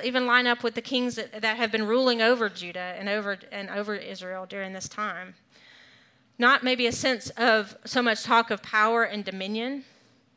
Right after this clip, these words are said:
as we might expect with a king. But instead, it sounds more like the picture that we saw last week,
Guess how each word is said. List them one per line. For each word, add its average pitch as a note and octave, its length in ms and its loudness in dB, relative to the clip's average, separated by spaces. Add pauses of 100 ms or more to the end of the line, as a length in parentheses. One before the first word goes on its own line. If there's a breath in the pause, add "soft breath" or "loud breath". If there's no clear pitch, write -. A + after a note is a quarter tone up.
as G3+ 140 -4
we A3 120 0
might G#3 180 6
expect G3 520 -6
with A3 120 -6
a G#3 60 -10
king. G#3+ 420 -10 (1200 soft breath)
But B3+ 80 -2
instead, D4 460 0
it A#3+ 100 0
sounds C4+ 320 2
more C4 220 2
like C4 240 -2
the A#3+ 60 -6
picture A3 580 -2
that A3 140 0
we A#3+ 80 -2
saw B3 380 4
last B3 380 -2
week, F3+ 320 -14